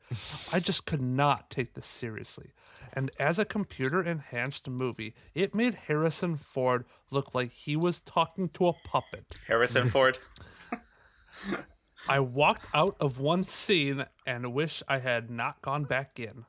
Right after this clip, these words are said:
Speaker 2: Completely backfired for me. Read the book and use your imagination, and you'll be far ahead of this movie. And I feel bad saying this because the acting really was good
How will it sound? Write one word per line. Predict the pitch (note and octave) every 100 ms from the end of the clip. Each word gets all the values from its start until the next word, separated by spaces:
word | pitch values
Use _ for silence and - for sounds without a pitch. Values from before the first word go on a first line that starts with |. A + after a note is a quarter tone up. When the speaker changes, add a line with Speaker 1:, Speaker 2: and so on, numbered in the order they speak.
| _
Speaker 2:
Completely | - D3 C3 - G#3+ A#3+
backfired | F3+ - G#3+ G#3+ - C#3 A#2+
for | - A2+
me. | G#2 G#2 - A#2 F#2+ - - - -
Read | D4+
the | A#3+
book | D#3 D3+ A2+ - - _ -
and | D#3 D#3+
use | G3+ B3+ A#3
your | G#3+
imagination, | E3 D3 C#3 B2+ A#2 G#2 - - - _ _
and | - C#3+
you'll | D3 F3
be | C3 G#2+
far | - - F3+ F3
ahead | D#3 - C3+
of | A#2+
this | A2+ G#2+
movie. | A#2 G2+ - - _ _ _ -
And | - A#2+
I | - E3
feel | - E3+
bad | B2+ E3 F#3+ F#3
saying | - G3+ G3
this | C3+ B2
because | - A#2+ - B2+ A#2
the | A2+ C3+
acting | B2+ C#3+ - D#3+ D#3+
really | D#3 D#3+ F3
was | E3 F#3+ F3+
good | - C4 F#3 D3